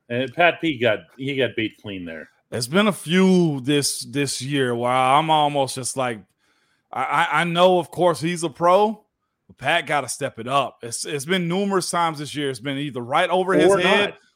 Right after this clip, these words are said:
Speaker 2: or right behind him. And
Speaker 1: Or
Speaker 2: he
Speaker 1: not.
Speaker 2: Yeah.
Speaker 1: Put the other, put the kid in.
Speaker 2: I mean, that, that, that's the one where you start to question, especially if we get midway through the season and nothing has changed, D K.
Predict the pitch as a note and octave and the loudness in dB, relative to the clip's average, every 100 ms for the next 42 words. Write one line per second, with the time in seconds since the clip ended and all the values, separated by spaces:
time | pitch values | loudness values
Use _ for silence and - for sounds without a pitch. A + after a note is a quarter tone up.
0 | - F3 E3 D3 F#3 E3+ F3 D#3 F3 F3+ | -4 -2 0 2 2 2 0 2 2 2
1 | D#3 D3 G2+ - _ _ _ _ _ - | -2 -10 -12 -16 _ _ _ _ _ -6
2 | G#2 A#2 F#3+ D3 D#2 _ _ - B2+ D3 | -4 0 0 -2 -8 _ _ -20 -8 0
3 | E3+ B2 F#2 - _ _ - B2 C#3 D#3 | 2 0 -4 -14 _ _ -8 -2 2 2
4 | E3+ - - - D3+ E3 E3 F#2+ - _ | 0 -8 -14 -12 -6 -4 -2 -4 -10 _
5 | _ F#2 F#2 - D3 D3 C#3+ C#3 C#3 C3+ | _ -18 -16 -12 -8 -8 -6 -6 -6 -8
6 | B2+ G#2 - _ _ _ _ _ G#2 C3 | -10 -12 -18 _ _ _ _ _ -8 0
7 | F#3 A3 A3 C3+ F3 A3 F3+ C#3+ G#3+ - | 4 4 0 0 2 2 0 0 0 -2
8 | G3+ G3 F#3 F3 E3 - E3 C#3 C3 E3 | -2 0 2 0 -2 0 0 0 -4 2
9 | F3+ - C3+ - F#3 G3+ F3 D#3+ E3 F3+ | 2 0 -10 -4 -4 -2 -4 -4 0 0
10 | D3 D#3+ D#3+ D#3+ D#3 D3+ B2 D#3+ F3 D3+ | 0 -2 -2 -4 -4 -6 -6 -6 -6 -6
11 | B2+ C#3 D3+ C3 A#2+ - D#3 D#3+ C3+ - | -6 -4 -4 -6 -12 -10 -6 -6 -8 -10
12 | A#2 B2 G#2+ | -12 -10 -10